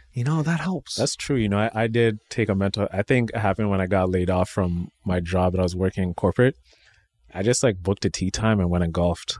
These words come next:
Speaker 2: Like, that was, that was mental health break for me.
Speaker 1: There you go.
Speaker 2: Um, I also wanna say to you, I think it's unfortunate what happened to you because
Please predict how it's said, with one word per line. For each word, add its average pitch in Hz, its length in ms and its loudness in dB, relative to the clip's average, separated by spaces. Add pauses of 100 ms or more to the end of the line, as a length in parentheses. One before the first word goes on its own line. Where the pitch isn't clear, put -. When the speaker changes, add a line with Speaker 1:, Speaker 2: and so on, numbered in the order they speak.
Speaker 2:
Like, 82 280 0 (500)
that 98 120 2
was, 101 180 2 (160)
that 101 120 -2
was 95 160 2
mental 92 280 0
health 101 200 0
break 85 200 -4
for 95 120 -4
me. 90 280 0
Speaker 1:
There 92 100 -8
you 98 100 -6
go. 143 140 2 (400)
Speaker 2:
Um, 95 420 0
I 80 60 -16
also 123 240 0
wanna 123 220 2
say 95 180 -2
to 92 80 0
you, 92 180 0
I 95 60 2
think 156 240 0
it's - 100 -4
unfortunate 101 640 0
what 90 140 2
happened 101 380 -2
to 110 100 -2
you 113 100 2
because 95 640 -2